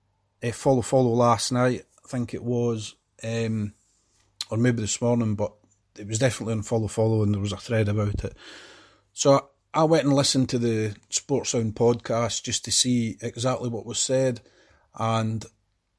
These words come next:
as I just mentioned there, you know, he had basically says, "Look, the boy's an idiot, the boy's an idiot," for, in his eyes, I would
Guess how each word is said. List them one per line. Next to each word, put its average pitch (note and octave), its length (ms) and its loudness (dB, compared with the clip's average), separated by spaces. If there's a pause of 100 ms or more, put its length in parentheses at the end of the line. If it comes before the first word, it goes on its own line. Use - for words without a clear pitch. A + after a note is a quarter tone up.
(300)
as A#2+ 400 0
I A2+ 60 -4
just A#2 240 -2
mentioned A#2+ 480 2
there, A2 320 2 (140)
you A#2 120 -6
know, A2+ 180 0
he G#2 80 0
had G2 220 -2 (240)
basically G2+ 380 -4
says, G2+ 420 -4
"Look, G#2+ 160 -14
the A2 80 -6
boy's G#2+ 260 2
an G#2+ 120 0
idiot, G#2 260 0
the G2+ 60 -10
boy's G#2 260 -2
an G#2+ 100 -2
idiot," A2 360 -2
for, G#2 240 -4 (1080)
in A#2 140 0
his A2+ 460 2 (260)
eyes, A#2 640 0
I A2+ 60 -4
would G#2+ 180 -6